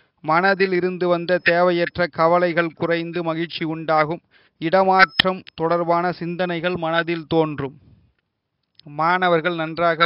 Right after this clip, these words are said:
படிப்பார்கள். வேலை தேடி கொண்டிருப்பவர்களுக்கு வேலை கிடைத்துவிடும். திருமண வயதில் இருப்பவர்களுக்கு திருமணம் நிச்சயிக்கக்கூடிய சூழல். மிதுன ராசி என்பர்கள் புதன் ஆதிக்கம் பெறுவதால்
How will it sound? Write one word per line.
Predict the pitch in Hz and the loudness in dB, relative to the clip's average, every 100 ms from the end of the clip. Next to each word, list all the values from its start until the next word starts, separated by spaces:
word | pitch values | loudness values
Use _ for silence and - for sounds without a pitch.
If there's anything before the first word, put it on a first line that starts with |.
| 160 | -2
படிப்பார்கள். | 160 160 170 160 143 139 - _ _ _ _ _ | -4 -4 -2 0 0 -4 -6 _ _ _ _ _
வேலை | 151 165 185 185 | -4 -2 0 -2
தேடி | 160 175 165 | -2 -6 -6
கொண்டிருப்பவர்களுக்கு | 165 165 160 147 160 160 160 156 156 | -6 -6 -8 -4 -4 -4 -8 -8 -4
வேலை | 160 160 143 | -4 -4 -6
கிடைத்துவிடும். | 160 156 156 156 165 165 _ _ | -8 -8 -10 -8 -10 -14 _ _
திருமண | 165 185 180 180 175 | -6 -4 -2 -2 -2
வயதில் | 160 170 165 | -2 -2 -6
இருப்பவர்களுக்கு | 165 160 156 165 160 156 143 170 | -6 -8 -6 -4 -4 -6 -8 -10
திருமணம் | 143 165 170 170 170 165 | -6 -6 -4 -6 -6 -8
நிச்சயிக்கக்கூடிய | 156 139 175 165 170 147 - 160 156 165 | -12 -8 -8 -6 -8 -10 -8 -6 -4 -4
சூழல். | 160 - 156 156 160 - _ _ _ _ _ _ _ - | -6 -8 -6 -4 -6 -8 _ _ _ _ _ _ _ -12
மிதுன | 165 190 | -6 -2
ராசி | 202 190 185 170 170 | 0 4 4 2 -4
என்பர்கள் | 165 165 156 175 170 - _ _ _ _ _ 156 | -8 -6 -6 -6 -10 -14 _ _ _ _ _ -2
புதன் | 170 202 202 | 0 2 2
ஆதிக்கம் | 180 175 170 - 165 | 0 0 -2 -2 -2
பெறுவதால் | 160 160 160 165 170 | -2 0 0 4 4